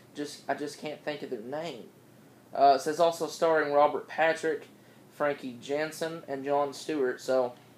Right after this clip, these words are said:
um, it's, it's an amazing movie to me, in my eyes. It's not gonna be everyone's cup of tea. Um, if you don't like late nineties cheesy, fi-, it's not really cheesy, but, um,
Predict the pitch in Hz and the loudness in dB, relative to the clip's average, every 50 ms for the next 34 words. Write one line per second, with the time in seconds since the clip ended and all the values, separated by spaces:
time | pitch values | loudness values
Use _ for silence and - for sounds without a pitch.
0 | - - - - - - - - - - - - 139 143 151 151 151 151 151 151 | -20 -20 -20 -20 -20 -20 -20 -20 -20 -20 -6 -2 0 2 2 2 2 2 0 0
1 | 147 147 151 - - - - - - - - - - - - - - - - - | -4 -8 -12 -16 -20 -20 -20 -20 -20 -20 -20 -20 -20 -20 -20 -20 -20 -20 -20 -20
2 | - - - - - - - - - - - - - - - - - - - 139 | -20 -20 -20 -20 -20 -20 -20 -20 -20 -20 -20 -20 -20 -20 -20 -20 -18 -6 -6 -6
3 | 143 - - - 139 - 139 139 139 139 139 139 139 139 139 143 139 127 127 - | -4 -4 -6 -8 -6 -6 -6 -2 0 0 0 0 -2 -2 -2 -2 -2 -2 -8 -6
4 | - 170 175 185 196 196 165 143 139 143 151 156 160 151 131 123 120 120 117 - | -6 -2 2 2 2 4 4 2 0 2 4 4 4 4 4 4 2 2 0 -2
5 | - - - - - - - 143 143 147 202 202 196 190 190 165 160 160 165 156 | -10 -20 -20 -20 -20 -10 -4 -4 -2 0 2 0 2 2 0 0 2 2 2 2
6 | 156 156 151 147 143 139 - - 165 147 - - - - 151 147 143 147 147 143 | 2 0 -2 -2 -4 -4 -4 -2 -2 -2 -2 -4 -6 -4 -2 -2 0 -2 -2 -4
7 | - - - - - - - - 123 135 135 131 127 107 131 143 - 147 143 151 | -8 -18 -20 -20 -20 -16 -8 -4 0 0 0 0 0 -2 -2 -4 -4 -4 2 4
8 | 156 160 143 - 143 156 156 156 156 156 - - - - - - - - - - | 4 4 4 4 4 6 6 6 4 0 -2 -10 -16 -16 -18 -20 -20 -20 -8 2
9 | 143 147 156 - - 147 147 147 151 151 143 139 143 139 139 135 135 - - - | 2 2 2 2 0 0 0 0 2 0 -2 -4 -8 -8 -8 -10 -8 -8 -10 -12
10 | - - - - - 151 143 135 135 139 135 127 - 147 - - 147 - 202 196 | -12 -14 -12 -10 -8 -8 -8 -6 -6 -8 -8 -6 -6 -6 -6 -4 -4 0 0 0
11 | 147 - 185 175 147 139 - - 160 156 147 139 143 147 139 139 135 135 - - | 0 0 0 0 0 -2 -4 -6 -4 -4 -4 -4 -4 -2 2 2 2 2 0 -4
12 | - - - - - - - - - - - - - 139 143 143 139 139 131 127 | -14 -20 -20 -20 -20 -20 -20 -20 -20 -20 -12 -2 4 6 6 8 6 6 4 2
13 | 127 | -4